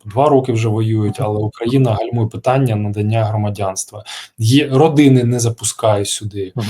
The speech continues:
Speaker 1: Ро-, хоче приїхати родина, не пропускає. Я припускаю, що це питання повинно бути якось систематизовано в, не пропускає, я впевнений, воно повинно бути вирішено.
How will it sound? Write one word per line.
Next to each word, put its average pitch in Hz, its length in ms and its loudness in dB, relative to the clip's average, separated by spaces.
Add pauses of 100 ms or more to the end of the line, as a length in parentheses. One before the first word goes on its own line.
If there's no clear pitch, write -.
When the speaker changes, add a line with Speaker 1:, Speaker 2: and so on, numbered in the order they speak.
(600)
Speaker 1:
Ро-, 117 200 0
хоче - 280 -8
приїхати 117 420 -2
родина, 123 380 2
не 110 200 2
пропускає. 98 800 -2 (200)
Я 120 360 -2
припускаю, 139 360 -4
що - 140 -2
це - 160 -4
питання 127 400 -2
повинно 113 320 -2
бути 113 380 -2
якось 117 260 0
систематизовано 117 840 2
в, 107 180 -4 (220)
не 113 80 0
пропускає, 113 500 0
я 110 60 0
впевнений, 110 420 0 (340)
воно 156 220 2
повинно 135 300 2
бути 117 260 0
вирішено. 113 400 0